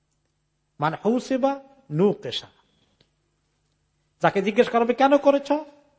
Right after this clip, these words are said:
তাহলে তার অবস্থা কাহিল। কিন্তু আল্লাহ তাআলা দ্বিতীয় প্রশ্ন না করে বলবেন, "ফা ইন্নী কাদ সাতারতুহা আলাইকা ফিদ দুনিয়া,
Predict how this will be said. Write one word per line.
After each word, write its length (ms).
তাহলে 220
তার 160
অবস্থা 280
কাহিল। 260
কিন্তু 280
আল্লাহ 220
তাআলা 180
দ্বিতীয় 320
প্রশ্ন 260
না 120
করে 180
বলবেন, 520
"ফা 220
ইন্নী 300
কাদ 260
সাতারতুহা 760
আলাইকা 320
ফিদ 240
দুনিয়া, 600